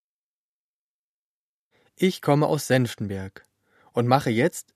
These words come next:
im Berliner Stadtteil Grunewald eine Lehre zum Koch. Die Ausbildung ist toll. Ich lerne so viele unterschiedliche Gerichte kennen. Mein Klassenkamerad lernt auch Koch,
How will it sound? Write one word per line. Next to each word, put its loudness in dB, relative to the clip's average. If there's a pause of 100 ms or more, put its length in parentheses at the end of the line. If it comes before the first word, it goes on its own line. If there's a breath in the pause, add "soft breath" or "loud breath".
im -2
Berliner 0
Stadtteil -4
Grunewald 0
eine -2
Lehre 0
zum -4
Koch. -6 (1120)
Die -4
Ausbildung 2
ist -8
toll. 0 (1120)
Ich -8
lerne 4
so 4
viele -2
unterschiedliche 0
Gerichte -2
kennen. -8 (1160)
Mein 0
Klassenkamerad 0
lernt 2
auch 0
Koch, -12